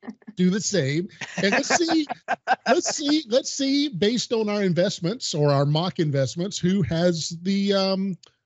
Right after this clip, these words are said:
Speaker 2: who wins by the time we record our next show. So we'll do one in a week, that'll give you a week to put a hundred dollars in and see if you see who can, who can make it, who can win the most, who can lose the most. I'll give you a prize with my winnings.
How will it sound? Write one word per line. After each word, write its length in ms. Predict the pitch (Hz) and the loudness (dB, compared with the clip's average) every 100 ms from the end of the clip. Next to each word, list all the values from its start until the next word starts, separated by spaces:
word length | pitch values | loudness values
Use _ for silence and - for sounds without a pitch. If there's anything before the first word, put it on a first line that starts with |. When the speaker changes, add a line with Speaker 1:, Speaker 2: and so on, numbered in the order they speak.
| _ | _
Speaker 2:
who 100 | 220 | 0
wins 600 | 220 247 302 165 - - - _ _ - | 2 2 2 2 0 -6 -12 _ _ -2
by 100 | 165 | 2
the 80 | 156 | 2
time 160 | 165 | 2
we 80 | 156 | 2
record 240 | 139 139 135 | 0 2 2
our 100 | 131 | 2
next 200 | 123 - | -2 -8
show. 200 | 117 95 | -10 -10
So 100 | - | -6
we'll 100 | 160 | -4
do 120 | 175 | -2
one 160 | 190 185 | 0 0
in 80 | 165 | 2
a 60 | |
week, 380 | 151 180 277 - _ _ _ 160 | 2 2 0 -8 _ _ _ -4
that'll 120 | 170 | 0
give 160 | 180 | 0
you 120 | 190 175 | 2 4
a 40 | |
week 320 | 156 208 - | 4 2 -2
to 180 | - 165 | -2 -2
put 180 | 127 165 | 2 2
a 40 | 151 | 4
hundred 220 | 180 180 | 2 -2
dollars 320 | 180 185 160 | -2 -2 0
in 80 | 175 | -2
and 140 | 208 | -2
see 120 | - | -2
if 80 | 175 | -2
you 120 | 180 | -2
see 180 | 165 196 | 0 4
who 120 | 185 | 4
can, 220 | 196 180 - _ _ | 2 -2 -4 _ _
who 140 | 208 214 | 2 4
can 160 | 202 | 4
make 220 | 185 214 240 | 4 2 0
it, 140 | 240 | -6
who 160 | 165 180 | 0 2
can 160 | 190 160 | 2 2
win 180 | 226 | 2
the 60 | 233 | 2
most, 280 | 214 240 - | 0 0 0
who 100 | 208 | -2
can 120 | 208 | 0
lose 240 | 208 165 | 0 0
the 100 | 127 | -2
most. 440 | 117 _ - - - _ _ _ _ _ _ _ _ _ _ _ | -10 _ -12 -12 -14 _ _ _ _ _ _ _ _ _ _ _
I'll 80 | 175 | -2
give 160 | 170 190 | 0 0
you 100 | 190 | 0
a 20 | |
prize 580 | - 135 95 - - - _ _ _ _ _ _ _ _ _ _ _ _ _ _ _ _ - | 0 -4 -6 -14 -16 -16 _ _ _ _ _ _ _ _ _ _ _ _ _ _ _ _ -2
with 160 | 160 | 0
my 100 | 147 | 0
winnings. 560 | 143 135 113 95 - - | 0 0 -2 -6 -12 -16